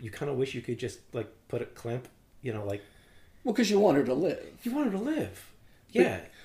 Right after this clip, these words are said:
Speaker 2: but I think that, that, for me, that's where I saw it.
Speaker 1: But that
Speaker 2: She, she
Speaker 1: seems
Speaker 2: knew she wasn't gonna live. And it has something that most films doesn't have. It has full frontal male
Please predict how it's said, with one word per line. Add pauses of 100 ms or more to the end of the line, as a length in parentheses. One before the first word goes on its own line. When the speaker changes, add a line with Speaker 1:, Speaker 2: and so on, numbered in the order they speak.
Speaker 2:
but
I
think
that,
that,
for
me,
that's
where
I
saw
it.
Speaker 1:
But
that
Speaker 2:
She,
she
Speaker 1:
seems
Speaker 2:
knew
she
wasn't
gonna
live. (160)
And
it
has
something
that
most
films
doesn't
have.
It
has
full
frontal
male